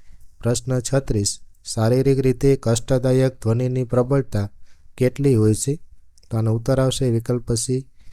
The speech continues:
એંસી ડી બીથી વધારે. શારીરિક રીતે કષ્ટદાયક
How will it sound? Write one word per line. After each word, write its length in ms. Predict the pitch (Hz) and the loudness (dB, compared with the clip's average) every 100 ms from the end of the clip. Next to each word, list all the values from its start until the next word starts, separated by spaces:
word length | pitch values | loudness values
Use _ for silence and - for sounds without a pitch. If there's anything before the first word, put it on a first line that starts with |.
| - - | -18 -4
એંસી 400 | 110 127 - 143 | 0 0 0 0
ડી 160 | 123 120 | 2 2
બીથી 380 | 123 123 131 123 | 2 2 2 4
વધારે. 540 | 107 107 104 110 123 - - - | 2 0 0 0 -4 -10 -10 -2
શારીરિક 540 | 110 117 131 135 131 | 2 2 4 2 2
રીતે 340 | 123 - 135 131 | -2 2 0 2
કષ્ટદાયક 760 | - 117 - 131 131 131 131 | 0 -2 0 -2 2 2 0